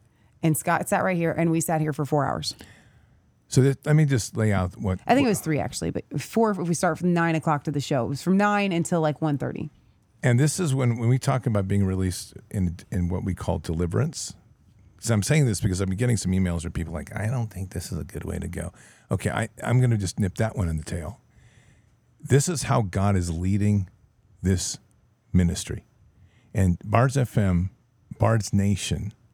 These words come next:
Speaker 2: I will officially say tonight, is a deliverance and healing ministry, okay?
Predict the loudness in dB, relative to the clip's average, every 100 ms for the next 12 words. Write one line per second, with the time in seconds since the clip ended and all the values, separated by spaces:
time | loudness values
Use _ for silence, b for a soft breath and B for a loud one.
0 | _ _ _ -2 0 0 -4 -6 2 2
1 | 2 -2 -2 -2 -2 0 0 0 -2 -6
2 | -4 -2 -2 -2 -4 -2 -4 -2 0 0
3 | 0 -2 -2 0 2 2 0 -4 -10 -12
4 | _ _ -6 -2 0